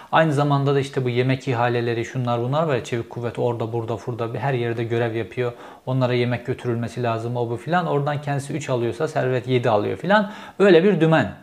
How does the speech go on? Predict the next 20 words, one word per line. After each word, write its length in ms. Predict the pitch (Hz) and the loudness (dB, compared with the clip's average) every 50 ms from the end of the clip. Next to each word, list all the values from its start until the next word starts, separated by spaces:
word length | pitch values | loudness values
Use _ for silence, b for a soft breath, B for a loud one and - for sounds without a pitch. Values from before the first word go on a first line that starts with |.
| - - _ | -20 -20 _
söz 300 | - - - 123 107 - | -12 -6 -6 -6 -6 -6
konusu. 640 | - - 104 104 98 101 - - 104 98 98 101 101 - | -6 -8 -6 -6 -8 -8 -8 -6 -6 -4 -6 -6 -4 2
Fakat 440 | - 208 214 208 120 92 - - - - B B B B B B B B B B B B B B B | 4 4 4 4 0 -4 -4 -6 -18 -20 B B B B B B B B B B B B B B B
şimdi 280 | B - 180 180 170 160 | B -4 -2 0 2 4
bu 120 | 208 233 | 6 8
adam 340 | 226 196 131 120 117 120 131 | 8 6 4 2 -2 -2 -2
normalde 520 | 135 151 156 143 135 120 110 110 127 131 | -2 -2 -2 0 -2 -2 -2 -4 -6 -8
karısına, 680 | - - - 156 160 151 147 - 127 120 131 143 147 - 143 131 | -6 -2 -2 -2 0 -2 -4 -4 -6 -6 -6 -6 -8 -8 -6 -6
e, 320 | 127 123 120 117 117 - - | -4 -4 -4 -4 -6 -6 -4
kendisine 500 | - 123 127 135 123 117 - 147 156 151 | 0 0 0 0 0 -4 -4 -4 -2 0
zaten 340 | 131 135 127 127 - 123 117 | 2 2 0 0 0 -4 -4
makam 300 | 110 113 - 131 131 127 | -6 -4 -4 -4 -2 -2
aracı 260 | 123 117 104 101 - | -2 -4 -6 -8 -6
tahsisli, 640 | - - 120 113 - 143 135 - - - 233 196 B B B B B - | -2 0 0 0 -2 -4 -10 -8 -4 -4 -4 -4 B B B B B 2
bir 60 | 170 | 2
de 120 | 180 165 | 2 2
karısına 580 | - - 151 143 135 139 - 160 151 131 110 117 | 2 0 0 0 0 0 0 -2 0 0 -2 -2
araç 280 | 117 113 110 113 104 - | -2 0 0 0 -2 -4
tahsisli, 520 | - - 110 95 92 - 117 - - - | -6 -6 -6 -6 -6 -8 -14 -12 -12 -12
sivil 340 | 104 - - 131 127 120 127 | -10 -8 -6 -4 -4 -4 -6